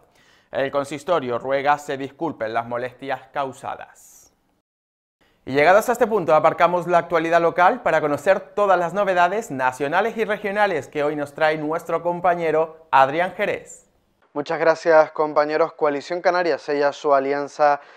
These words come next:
Speaker 2: electoral con una decena de agrupaciones con la intención de acudir el próximo veintitrés de julio a las, eh, convocatorias con las urnas con una voz canaria única.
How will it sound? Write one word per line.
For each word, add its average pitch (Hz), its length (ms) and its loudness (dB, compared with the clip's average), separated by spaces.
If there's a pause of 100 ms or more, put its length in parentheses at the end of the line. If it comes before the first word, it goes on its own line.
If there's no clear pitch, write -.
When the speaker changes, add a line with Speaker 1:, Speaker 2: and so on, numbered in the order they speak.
(100)
Speaker 2:
electoral 151 800 4
con 131 440 -6
una 139 460 -6
decena 127 480 -4
de 131 80 0
agrupaciones 131 840 -2
con 117 340 -6
la 117 80 -6
intención 147 680 -6
de 131 100 0
acudir 131 400 -4
el 127 140 -2
próximo 123 420 -6
veintitrés 120 480 -8
de 127 80 -10
julio 131 440 -2 (380)
a 120 120 2
las, 113 160 2 (120)
eh, 117 340 -4
convocatorias 110 600 -4
con 139 140 0
las 143 200 0
urnas 135 460 -4
con 135 160 -6
una 143 160 -4
voz 156 180 0
canaria 143 460 0 (180)
única. 110 540 -2